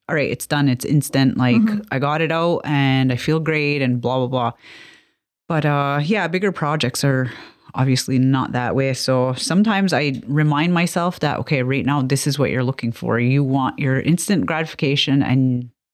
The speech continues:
Speaker 1: you can't get it right
Speaker 2: Yeah.
Speaker 1: now. So just push through, get it done, and don't worry about it. You know, like, that's, like, my own little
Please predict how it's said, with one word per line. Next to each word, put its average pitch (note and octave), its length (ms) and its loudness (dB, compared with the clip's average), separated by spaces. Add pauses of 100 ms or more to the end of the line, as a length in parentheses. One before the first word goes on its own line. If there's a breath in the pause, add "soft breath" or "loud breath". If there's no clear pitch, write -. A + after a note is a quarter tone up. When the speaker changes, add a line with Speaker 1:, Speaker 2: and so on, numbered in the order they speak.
(220)
Speaker 1:
you B2+ 100 -6
can't E3+ 220 0
get F3+ 120 2
it - 80 0
right - 120 4
Speaker 2:
Yeah. B2+ 160 8
Speaker 1:
now. B2+ 80 4
So D3 200 0
just D#3 360 -2
push - 320 0
through, G#3+ 380 0 (380 soft breath)
get D#3+ 180 0
it F3 140 0
done, E3 440 0 (260)
and C#3 400 4
don't C#3 140 2
worry C#3+ 200 2
about B2+ 280 0
it. G#2+ 60 -2
You C#3 140 0
know, D3 140 2
like, C3+ 320 -4 (480)
that's, D#3+ 220 -4
like, D3 160 0
my C#3+ 160 2
own D3+ 280 4
little B2 440 -2